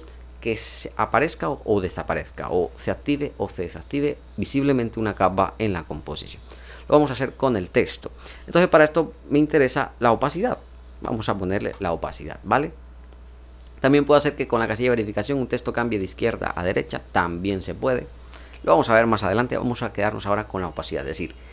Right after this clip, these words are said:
que la, al que está activa la, la casilla, pues se vea, al cuando esté, cuando esté desactiva no se vea, ¿verdad? Entonces, vamos a hacerlo, entonces vamos a aplicar una expresión en la opacidad, ¿vale? Del texto.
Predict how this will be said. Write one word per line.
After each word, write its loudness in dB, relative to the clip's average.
que -4
la, -2
al 0
que -4
está -2
activa 0
la, 4
la 2
casilla, -2
pues -6
se -6
vea, 2
al -6
cuando -10
esté, -2
cuando -8
esté -2
desactiva -2
no -4
se -12
vea, -14
¿verdad? -4
Entonces, -2
vamos 6
a -2
hacerlo, 2
entonces -4
vamos 2
a 0
aplicar 2
una 4
expresión 0
en 2
la -2
opacidad, 2
¿vale? -4
Del -6
texto. -4